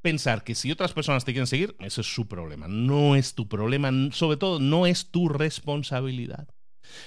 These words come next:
No dejes nunca que tu ego te convenza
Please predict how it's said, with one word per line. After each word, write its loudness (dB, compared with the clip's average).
No 6
dejes 2
nunca 2
que -4
tu -2
ego -2
te -8
convenza 2